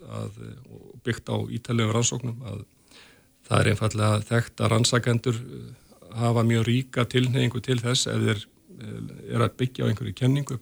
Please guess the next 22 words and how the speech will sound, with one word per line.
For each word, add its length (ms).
byggja 260
á 80
einhverjum 500
hugmyndum 440
um 100
að 120
eitthvað 200
hafi 80
gerst, 380
til 120
að 120
leita 340
einungis 480
þeirra 260
gagna 360
og 60
skýringa 460
sem 140
að 80
falla 340
að 100
kenningunum. 360